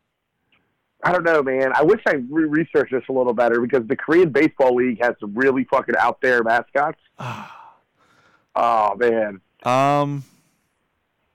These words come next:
Speaker 1: So the N C Dinos were my,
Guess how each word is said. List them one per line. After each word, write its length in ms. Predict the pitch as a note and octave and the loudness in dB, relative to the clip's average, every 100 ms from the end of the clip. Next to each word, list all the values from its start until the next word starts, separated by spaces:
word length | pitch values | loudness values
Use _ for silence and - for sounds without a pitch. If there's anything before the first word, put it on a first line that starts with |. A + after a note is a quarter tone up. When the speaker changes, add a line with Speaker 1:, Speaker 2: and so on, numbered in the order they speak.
| _ _ _ _ _ _ _ _ _ _ _ _ _ _ _ _ _ _ _ _ _ _ _ _ _ _ _ _ _ _ _ _ _ _ _ _ _ _ _ - | _ _ _ _ _ _ _ _ _ _ _ _ _ _ _ _ _ _ _ _ _ _ _ _ _ _ _ _ _ _ _ _ _ _ _ _ _ _ _ -4
Speaker 1:
So 60 | C3 | -2
the 140 | C#3+ | 0
N 160 | D3+ E3 - | -2 -4 -2
C 120 | F3+ | -2
Dinos 560 | B2+ D3+ D3+ A2+ G#2 A2+ - - _ _ _ _ _ _ | 2 4 4 4 2 -2 -6 -20 _ _ _ _ _ _
were 500 | - A#2 A#2 A2 G#2+ - _ _ _ _ _ _ _ _ _ _ _ - | -2 2 4 2 0 -4 _ _ _ _ _ _ _ _ _ _ _ -8
my, 560 | A2+ G#2+ A2 G#2 G2 | -2 0 2 2 0